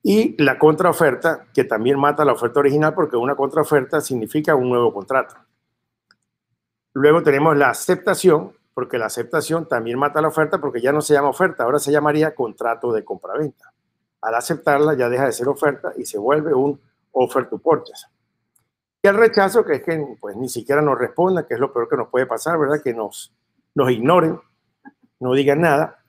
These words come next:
Y si se destruye la propiedad, pues también termina la oferta porque ya no va el bien que se va a transme-, a transferir o a vender. En el examen hay una pregunta acerca de la contraoferta, que una persona manda una oferta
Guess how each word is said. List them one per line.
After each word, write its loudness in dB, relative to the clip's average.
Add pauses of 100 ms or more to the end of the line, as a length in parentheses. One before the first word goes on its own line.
(280)
Y 2
si 4
se 4
destruye 4
la 4
propiedad, 0
pues 0
también -2
termina -2
la 0
oferta -2
porque -6
ya 0
no 0
va 0
el -14
bien -10
que -8
se -10
va 0
a -6
transme-, -10
a -14
transferir 2
o 6
a 4
vender. -4 (400)
En 4
el 6
examen 4
hay 6
una 4
pregunta 4
acerca 0
de 2
la 2
contraoferta, -2
que -12
una -2
persona -2
manda 2
una 2
oferta -4